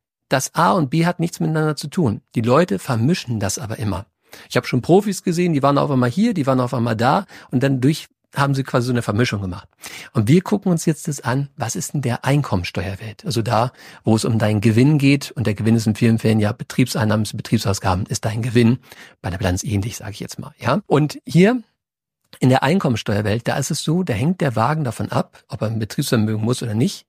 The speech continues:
von der Nutzung. Wie stark nutzt du diesen Wagen für den Betrieb? Und jetzt sagen wir angenommen, du nutzt den Wagen mehr wie fünfzig Prozent betrieblich und auch schon die Fahrt zur Arbeit hin,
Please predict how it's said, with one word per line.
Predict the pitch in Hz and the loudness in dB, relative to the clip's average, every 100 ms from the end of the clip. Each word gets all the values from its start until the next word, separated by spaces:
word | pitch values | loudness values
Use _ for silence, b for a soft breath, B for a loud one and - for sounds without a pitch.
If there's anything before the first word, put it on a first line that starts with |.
| _ | _
von | - 131 | -2 2
der | |
Nutzung. | 135 127 92 - _ - | 2 2 -2 -6 _ 0
Wie | 170 240 233 _ | 2 2 0 _
stark | - - 127 165 - | -6 0 0 0 0
nutzt | 147 226 - | 2 2 -2
du | 202 | -4
diesen | 156 147 180 175 139 | 0 0 2 0 0
Wagen | 123 135 151 135 | 2 2 0 -2
für | 127 | 0
den | 127 | 2
Betrieb? | 131 - 101 - _ _ B B B B | 0 -4 -8 -8 _ _ B B B B
Und | 123 | 0
jetzt | 147 | 4
sagen | 160 | 4
wir | 175 | 4
angenommen, | 202 214 196 | 2 2 0
du | 127 | 2
nutzt | 151 - 180 | 2 0 -2
den | 151 | 2
Wagen | 131 143 127 113 | 2 2 2 0
mehr | 123 190 233 294 | 2 2 0 -6
wie | 127 | -6
fünfzig | 113 - 185 226 - 202 - | -4 0 2 0 -4 -6 -6
Prozent | - - 147 139 | -8 -2 0 0
betrieblich | - - 165 165 98 - _ | -4 0 0 2 -2 -6 _
und | - 113 | -6 -2
auch | 120 | -2
schon | - 123 | 0 0
die | 120 | 0
Fahrt | - 135 147 - | 0 2 2 -2
zur | - 127 120 - | -4 0 2 2
Arbeit | 127 131 113 | 2 0 0
hin, | 139 151 | 2 2